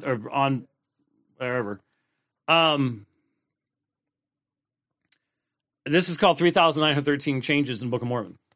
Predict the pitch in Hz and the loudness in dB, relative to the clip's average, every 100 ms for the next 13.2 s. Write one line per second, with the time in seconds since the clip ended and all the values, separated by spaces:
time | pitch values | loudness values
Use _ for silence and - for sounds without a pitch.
0 | _ _ _ _ - - _ _ _ _ | _ _ _ _ -12 -12 _ _ _ _
1 | - 123 117 147 123 156 160 170 151 139 | -6 -2 0 0 0 2 4 4 2 0
2 | - _ _ _ _ - _ _ _ _ | -10 _ _ _ _ -20 _ _ _ _
3 | - 180 190 190 190 180 143 143 170 262 | -2 2 4 4 4 4 4 2 2 -2
4 | - - _ _ _ _ _ _ _ _ | -2 -20 _ _ _ _ _ _ _ _
5 | _ _ - 170 170 156 165 - _ _ | _ _ -4 -2 0 0 0 -4 _ _
6 | _ _ _ _ _ _ - - 143 127 | _ _ _ _ _ _ -14 -8 -6 -2
7 | 180 147 143 170 147 143 151 196 233 240 | 0 0 0 2 2 2 2 2 0 -2
8 | - - - - - 143 120 - 185 190 | -12 -18 -20 -20 -4 -4 -4 -10 -2 0
9 | 190 190 190 190 - 123 - 170 180 180 | 2 0 -2 -4 -6 -6 -2 -2 0 0
10 | 170 - 131 123 131 117 - 175 180 - | -2 -2 -6 -2 -2 -4 -6 -6 -6 -6
11 | 180 165 156 _ _ _ _ _ _ 147 | -8 -8 -10 _ _ _ _ _ _ -2
12 | 135 123 120 117 110 _ 135 117 160 147 | 0 0 -4 -6 -12 _ -18 -2 0 2
13 | 139 | 0